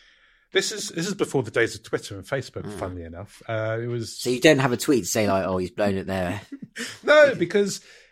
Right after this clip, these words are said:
Speaker 1: uh, so we were doing, uh, I was doing the N C T J journalism course in Sheffield, and it was, like, part of the course. It's like, oh, well, it wasn't part of it, but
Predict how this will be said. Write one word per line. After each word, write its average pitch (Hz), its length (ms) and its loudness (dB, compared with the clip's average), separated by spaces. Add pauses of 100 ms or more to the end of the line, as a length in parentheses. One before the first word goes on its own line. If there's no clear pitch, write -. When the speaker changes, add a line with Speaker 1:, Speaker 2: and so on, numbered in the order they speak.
Speaker 1:
uh, 143 500 6
so - 120 -4
we 170 120 0
were 185 60 0
doing, 151 300 -2
uh, 135 140 2
I 131 40 -2
was 139 120 -2
doing 135 260 -6
the 117 760 -10
N 120 160 -4
C 117 160 -10
T 110 160 -8
J 104 200 -4
journalism 95 580 -8
course 90 440 -10
in 85 100 -18
Sheffield, 110 600 -4
and 101 160 -6
it 101 80 -10
was, 98 180 -10
like, 98 240 -6 (420)
part 104 220 -6
of 87 60 -16
the - 60 -20
course. - 360 -10
It's - 140 -14
like, 98 140 -6
oh, 113 280 -8 (420)
well, 226 80 0
it - 20 4
wasn't 226 240 -2
part 160 280 6
of 107 100 -6
it, 95 120 -10
but 110 240 -6